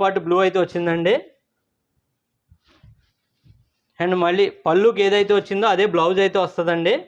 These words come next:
బ్లౌజ్ పార్ట్. And శారీ మొత్తం కూడా ఈ విధంగా అయితే ఉంటుందండి. ఏ శారీ అయినా మీకు just మీకు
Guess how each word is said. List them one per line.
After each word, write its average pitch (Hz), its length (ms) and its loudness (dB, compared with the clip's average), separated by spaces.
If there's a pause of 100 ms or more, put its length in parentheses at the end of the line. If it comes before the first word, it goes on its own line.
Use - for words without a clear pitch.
(120)
బ్లౌజ్ 156 340 0
పార్ట్. 175 260 -2 (120)
And 180 100 -2 (100)
శారీ 156 220 0 (100)
మొత్తం 165 320 -4
కూడా 185 200 0
ఈ 175 100 2
విధంగా 165 260 -2
అయితే 160 180 -4
ఉంటుందండి. 147 460 -4 (1160)
ఏ 180 40 4 (120)
శారీ 180 300 0
అయినా 190 160 0 (100)
మీకు 220 200 -2 (220)
just - 280 -6 (120)
మీకు 165 220 0